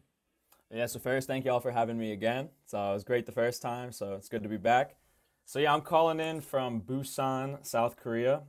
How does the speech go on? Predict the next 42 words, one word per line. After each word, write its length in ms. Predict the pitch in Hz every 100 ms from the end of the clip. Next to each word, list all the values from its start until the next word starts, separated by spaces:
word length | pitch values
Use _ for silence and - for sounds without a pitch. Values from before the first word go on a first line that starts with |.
| _ _
So 220 | - 107
it's, 220 | 110 -
uh, 160 | 110 107
you 160 | 104 101
know, 240 | 98 101 -
two 160 | 147
thirty 240 | 135 131 131
in 60 |
the 40 | 127
morning 300 | 123 127 127
right 200 | 127 127
now. 360 | 120 127 131 110
I'm, 80 | - - - - - - - -
I'm 180 | - 123
up 180 | 135 139
and 80 | 147
awake 340 | 139 147 156
and 100 | 135
I'm 80 | 123
ready 220 | 131 135
to 60 | 139
talk. 340 | 147 139 156 - - -
And, 460 | 117 123 127 127 120
uh, 240 | 120 127 123
yeah, 220 | 151 190
so 480 | - 139 135 127 - _ _ _ _ _ _
just, 160 | 170 170
uh, 140 | 170
teaching 320 | - 185 185 165
abroad, 480 | 147 147 160 165
that's 340 | 127 127 117 127
my 140 | 127
thing. 320 | 127 131 135
Been 80 | 120
doing 200 | 117 120
it 100 | 117
for 240 | - 117 113
a 40 |
little 140 | 113 117
over 160 | 113
two 200 | 113 -
years. 480 | 127 127 135 143 -